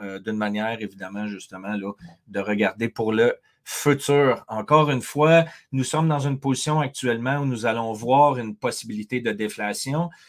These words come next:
sur la baisse de demande à la consommation, alors que beaucoup de manufacturiers, de producteurs et, euh, sont coincés avec des inventaires très élevés. Vous comprenez que la logique, c'est que les prix diminuent.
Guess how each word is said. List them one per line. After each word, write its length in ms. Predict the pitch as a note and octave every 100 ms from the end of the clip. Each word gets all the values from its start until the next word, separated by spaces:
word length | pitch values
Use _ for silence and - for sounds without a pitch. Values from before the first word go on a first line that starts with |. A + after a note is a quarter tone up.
| _
sur 300 | - - D3+
la 200 | D3 A#2+
baisse 840 | A2 A2+ D3+ E3+ D#3+ B2 - - _ _ _ _ _ _ _ - A#2
de 240 | G#2 A#2
demande 720 | G#2+ D3 D3 D3+ D#3 C3 F#2+ -
à 100 | A#2
la 140 | A#2
consommation, 920 | - B2+ A#2+ B2 A#2+ A2+ - C#3+ D3+ D3 _ _ -
alors 340 | A2+ A#2+ B2+ -
que 260 | A#2+ A#2 - _ -
beaucoup 480 | B2+ C#3+ E3 D#3+ E3
de 120 | C3+
manufacturiers, 920 | B2 A#2+ A2+ B2+ A#2 - G#2+ A#2+ C3+
de 140 | B2+ A2
producteurs 840 | - A2+ G2+ - B2 B2+ B2+ A#2+ -
et, 340 | A#2 B2 B2 A#2+
euh, 340 | A2 G#2+ G#2 G#2
sont 380 | - B2+ B2 -
coincés 640 | C#3 C#3 C#3 B2 D3 D3
avec 240 | B2 A2+ G#2+
des 240 | A2+ B2+
inventaires 580 | B2 B2 A2+ C3 B2+ -
très 340 | A2+ A2+ G#2+
élevés. 420 | G#2 G#2 A#2+ C#3+ C#3+ _ _ G#2+
Vous 120 | G#2
comprenez 440 | A2 G#2 A2 B2+
que 100 | B2
la 100 | G#2
logique, 340 | G#2+ G#2 B2+ -
c'est 160 | G#2
que 100 | -
les 80 | G2
prix 160 | A#2+ A2
diminuent. 460 | A2 A2+ A2+ G#2+